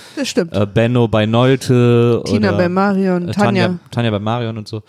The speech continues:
Speaker 2: Das fand ich ganz gut, dass da ein bisschen mehr House-Community irgendwie rüberkam. Aber, ähm, ansonsten war die leider inhaltlich sehr, sehr low. Aber wir können mal ein bisschen reingehen. Äh, es fängt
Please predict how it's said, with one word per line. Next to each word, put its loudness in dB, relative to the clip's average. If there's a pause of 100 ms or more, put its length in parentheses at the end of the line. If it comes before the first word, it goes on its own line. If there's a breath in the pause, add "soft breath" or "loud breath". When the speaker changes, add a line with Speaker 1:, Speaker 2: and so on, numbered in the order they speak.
(360 loud breath)
Speaker 2:
Das -8
fand -2
ich -14
ganz -2
gut, -2
dass -4
da 2
ein -4
bisschen -4
mehr 0
House-Community 0
irgendwie 0
rüberkam. 0 (140)
Aber, 2
ähm, 0
ansonsten -6 (160)
war -2
die -6
leider 0
inhaltlich -2 (440 loud breath)
sehr, 0
sehr -2
low. 0
Aber -2
wir 0
können 0
mal 0
ein -2
bisschen -2
reingehen. -2 (880)
Äh, 2
es -4
fängt -4